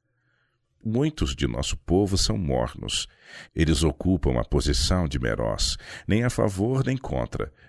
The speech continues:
nem frio nem quentes. Ouvem as palavras de Cristo, mas não as põem em prática.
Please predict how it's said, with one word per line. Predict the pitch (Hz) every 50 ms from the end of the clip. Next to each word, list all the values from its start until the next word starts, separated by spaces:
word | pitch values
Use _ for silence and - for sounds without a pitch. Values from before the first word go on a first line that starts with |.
| _ _
nem | - 71 73
frio | 67 - - - 78 78 90 101 113 113 - _ _
nem | - 69 78 85 82 85
quentes. | 92 - - - - 55 50 - - - - - - - - - - _ _ _ _ _ _ _ - - - - -
Ouvem | - - 95 107 101 90 104 98
as | 98 -
palavras | - 98 90 92 98 104 104 101 92
de | 82 92
Cristo, | 87 - - 87 107 127 123 - - - 62
mas | 55 60 65 69 73
não | 76 98 107 107
as | 101 -
põem | - - - 92 107 120 127 110 78 62
em | 62 65 62
prática. | - - 65 62 58 - - - - - - - -